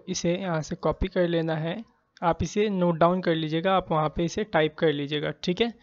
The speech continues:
तो फिलहाल मैं यहाँ टाइप ही कर लेता हूँ, एसटीपी कंप्यूटर एजुकेशन आप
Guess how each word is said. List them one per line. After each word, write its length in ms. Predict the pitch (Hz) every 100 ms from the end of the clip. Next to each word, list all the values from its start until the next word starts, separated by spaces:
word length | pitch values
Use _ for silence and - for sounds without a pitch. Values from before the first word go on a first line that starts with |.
| - -
तो 80 | -
फिलहाल 280 | 170 170 170
मैं 100 | 175
यहाँ 120 | 175
टाइप 240 | 175 156 147
ही 60 | 165
कर 160 | 160
लेता 240 | 143 143 165
हूँ, 140 | 190
एसटीपी 480 | 165 160 - 165 190
कंप्यूटर 540 | - 160 156 151 165
एजुकेशन 500 | 165 151 151 151 -
आप 160 | 165 160